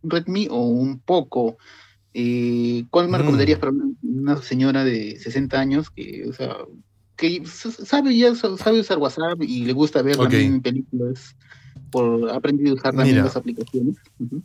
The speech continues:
Speaker 2: La, a ver, le-, pero ella no va a requerir velocidad, ni mucho menos, o sea,
Speaker 1: No, pues no.
Speaker 2: yo creo que ella podría ir por un Poco M tres.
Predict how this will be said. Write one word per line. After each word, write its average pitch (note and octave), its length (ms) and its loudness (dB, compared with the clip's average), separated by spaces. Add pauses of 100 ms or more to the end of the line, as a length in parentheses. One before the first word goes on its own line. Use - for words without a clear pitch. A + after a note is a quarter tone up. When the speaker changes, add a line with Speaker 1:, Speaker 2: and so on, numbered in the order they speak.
Speaker 2:
La, E3 880 4
a D3+ 180 0
ver, C#3 220 2
le-, C3 280 -10
pero C3+ 280 0
ella F#3 160 6
no F3+ 100 6
va F3 80 8
a D#3+ 40 2
requerir C3+ 320 0
velocidad, A#2+ 520 0
ni A2+ 100 -4
mucho G2 240 -8
menos, F2+ 340 -6
o F2+ 40 -10
sea, G2+ 380 -2
Speaker 1:
No, G#3 220 -2
pues A#3+ 200 -14
no. A#3 180 -6
Speaker 2:
yo D3 200 2
creo F3+ 220 6
que D#3 260 0
ella F#3 240 2
podría E3+ 400 4
ir F#3 180 2
por E3 160 2
un E3 120 0
Poco E3+ 340 2
M D#3 220 0
tres. B2 500 -2